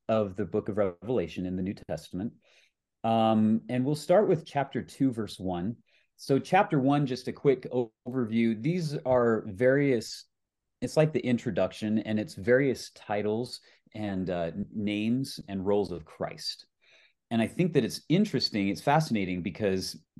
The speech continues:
these different references are repeated throughout chapters two and three, as each of the different churches are being addressed in this letter from John.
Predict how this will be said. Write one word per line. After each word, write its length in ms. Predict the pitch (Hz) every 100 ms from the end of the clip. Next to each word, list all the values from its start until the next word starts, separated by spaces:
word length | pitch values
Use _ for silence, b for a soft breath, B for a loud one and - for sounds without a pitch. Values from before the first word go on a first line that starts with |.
| _ _
these 220 | 110 107
different 380 | 90 135 143 123
references 680 | 104 131 156 117 - 98 90 b b _ _
are 160 | 107 104
repeated 680 | 95 80 - 180 90 78 - _
throughout 480 | - 117 123 135 104
chapters 440 | - 104 - 92 -
two 200 | - 101
and 160 | 92
three, 280 | - 113 82
as 280 | 101 95 80
each 300 | 120 123 -
of 140 | 120 101
the 60 |
different 380 | 92 110 113 80
churches 380 | - 104 - 113
are 80 | 98
being 260 | 87 95
addressed 580 | 85 76 85 101 - -
in 200 | 107 98
this 180 | 87 82
letter 300 | 85 82 120
from 240 | 135 127
John. 400 | 101 107 135 165